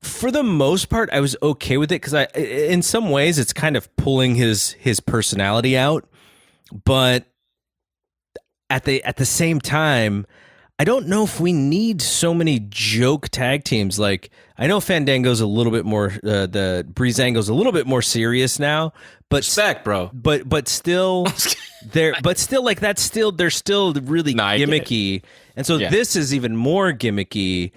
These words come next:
Speaker 1: And I don't know, it's just, I, I, the show was <laughs> going along so well.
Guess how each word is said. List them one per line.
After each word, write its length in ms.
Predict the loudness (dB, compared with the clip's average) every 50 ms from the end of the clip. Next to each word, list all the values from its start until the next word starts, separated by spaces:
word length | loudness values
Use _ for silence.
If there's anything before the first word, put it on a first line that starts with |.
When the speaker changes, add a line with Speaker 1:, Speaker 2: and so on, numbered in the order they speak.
| -20 -20 -20 _ _ _ _ -6 -4
Speaker 1:
And 240 | -2 0 0 -2 0
I 140 | 0 0 0
don't 120 | 2 2
know, 120 | 2 0 0
it's 140 | 0 0
just, 240 | 0 -2 -2 -2 -6 _ _ _ _ -20 -20 -20 _ -20 -14
I, 480 | -12 -10 -8 -8 -6 -2 -2 0 0 2 2
I, 100 | 0 2
the 140 | 2 0
show 260 | 0 2 0 2 2 2
was 200 | 2 0 0 0
<laughs> 0 |
going 360 | -2 0 0 2 2 0 0 0 -2
along 300 | 0 0 2 0 0 0
so 260 | -2 0 0 0 2
well. 520 | 2 2 2 4 4 2 2 0 -2 -4